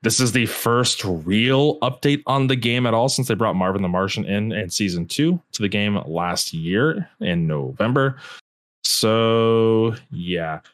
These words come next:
they're trying to hopefully do this sort of thing to kind of probably give it a little bit more exposure when it relaunches and kinda get some of that launch buzz going again with a few changes to it. Speaking of weird things happening, the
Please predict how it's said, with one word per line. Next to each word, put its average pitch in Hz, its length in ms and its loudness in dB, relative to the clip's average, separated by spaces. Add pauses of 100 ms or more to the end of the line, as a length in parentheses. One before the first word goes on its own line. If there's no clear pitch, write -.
(300)
they're 92 120 -4
trying 107 260 0
to 98 100 0
hopefully 104 960 0 (320)
do 117 240 2
this 143 280 2
sort 151 240 2
of 135 120 0
thing 151 200 2
to 147 80 0
kind 147 280 2
of 131 160 -2
probably 160 340 2
give 139 200 2
it 123 60 4
a 113 40 4
little 123 300 4
bit 117 240 2
more 113 920 2
exposure 123 760 0
when 107 160 2
it 90 40 0
relaunches 101 720 0
and 92 120 -4
kinda 101 200 0
get 95 160 -2
some 95 140 -4
of 98 80 0
that 90 180 0
launch 90 440 -2
buzz 92 180 0
going 85 240 0
again 107 380 -2
with 101 160 -2
a 95 60 -2
few 92 560 0 (240)
changes 82 400 -4
to - 140 -12
it. 67 140 -12 (1700)
Speaking 90 440 2
of 87 240 0
weird 90 360 0
things 90 220 0
happening, 156 540 2
the 113 640 2